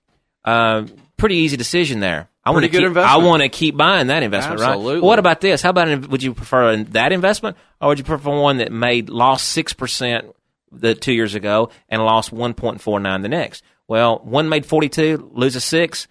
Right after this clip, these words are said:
Speaker 1: The next year makes twenty-eight, loses one, minus one. I mean, that's an easy decision. I want the first one.
Speaker 2: Right.
Speaker 1: Well, you know what? That was the wrong decision.
Speaker 2: Right.
Speaker 1: <laughs> Because the next few years, in fact, for many, many years, the next two years, the minus tw-, the, the positive twenty-two,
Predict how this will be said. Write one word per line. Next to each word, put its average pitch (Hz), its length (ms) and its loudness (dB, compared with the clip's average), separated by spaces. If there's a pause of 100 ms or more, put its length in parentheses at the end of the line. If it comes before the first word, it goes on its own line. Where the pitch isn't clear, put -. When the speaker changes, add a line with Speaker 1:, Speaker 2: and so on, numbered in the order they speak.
(160)
Speaker 1:
The 120 60 -4
next 143 300 -4
year 143 200 0 (120)
makes 131 260 -4
twenty-eight, 147 480 -2 (380)
loses 123 320 0
one, 147 180 -2
minus 139 340 -2
one. 156 300 0 (220)
I 151 140 2
mean, 151 120 2
that's 175 160 0
an - 80 -8
easy 135 180 0
decision. 120 360 -2
I 127 40 2
want 135 120 -4
the - 80 -16
first 104 240 0
one. - 160 -20 (100)
Speaker 2:
Right. 104 340 -2
Speaker 1:
Well, 127 120 0
you 151 80 2
know 160 100 4
what? 156 300 4
That 123 120 0
was 120 120 -2
the 113 80 -4
wrong 107 180 0
decision. 101 380 -8 (100)
Speaker 2:
Right. 107 360 -2
Speaker 1:
<laughs> - 40 -20 (640)
Because 143 540 4
the 135 100 -2
next 143 300 -2
few 143 160 -2
years, 131 560 2
in 120 140 -6
fact, 127 220 -2
for 113 120 -12
many, 127 300 -2
many 127 200 -2
years, 143 360 -2 (240)
the 113 80 -2
next 151 260 -2
two 156 100 -2
years, 143 420 0
the 127 60 -2
minus 139 360 0
tw-, - 200 -12
the, 113 220 -2
the 113 160 -2
positive 156 420 2
twenty-two, 180 560 -2